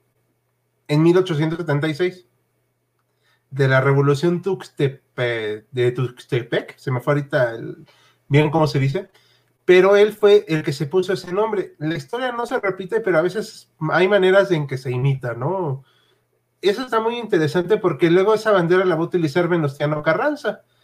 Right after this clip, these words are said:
Entonces, sí es muy interesante ver cómo entre los liberales mismos se echaron tierra y luego se echaron flores. Y al final, como tú dices, pues bueno,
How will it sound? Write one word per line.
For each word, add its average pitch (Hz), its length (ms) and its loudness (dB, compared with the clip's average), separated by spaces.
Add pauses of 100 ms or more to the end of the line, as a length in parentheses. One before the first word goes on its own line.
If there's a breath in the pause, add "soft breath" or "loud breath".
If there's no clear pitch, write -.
(480)
Entonces, 214 760 0 (640)
sí 254 360 -4
es 240 260 2
muy 240 120 -6
interesante 214 600 0
ver 208 180 4
cómo 214 200 2
entre 214 180 0
los 151 140 0
liberales 160 680 2
mismos 170 420 0
se 156 80 -4
echaron 156 380 -4
tierra 160 400 0
y 151 100 2
luego 170 240 2
se 147 120 -10
echaron 143 360 -2
flores. - 460 -2 (760)
Y 202 140 2
al 240 120 2
final, 233 540 -4 (320)
como 151 280 2
tú 196 120 0
dices, 185 380 0
pues 151 240 -4
bueno, 208 440 2